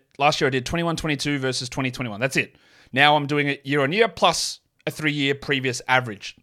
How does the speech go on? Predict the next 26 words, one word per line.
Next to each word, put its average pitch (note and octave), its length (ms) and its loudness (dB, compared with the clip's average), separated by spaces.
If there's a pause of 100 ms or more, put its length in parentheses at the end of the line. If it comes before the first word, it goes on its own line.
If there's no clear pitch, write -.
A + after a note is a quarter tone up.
to C#3 80 -10
see C3+ 180 -2
if B2 60 -4
there's B2 140 -4
any A#2+ 140 -4
change A#2+ 400 -2
with G#2+ 140 -8
that. B2 260 2 (800)
And D3+ 120 -8
the D#3 40 0
finding F3+ 480 2 (300)
that - 80 -6
we D#3 80 0
came D#3 280 0
away C#3+ 200 2
last C3 320 4
season C3+ 240 -4
was C3+ 260 0
that B2 120 -12
steals B3+ 540 -4 (420)
was C#3 160 -4
the C#3 120 -4
most, C#3 460 -2 (160)
was D3 180 -4
the C#3+ 80 -4
weakest F#3 600 -2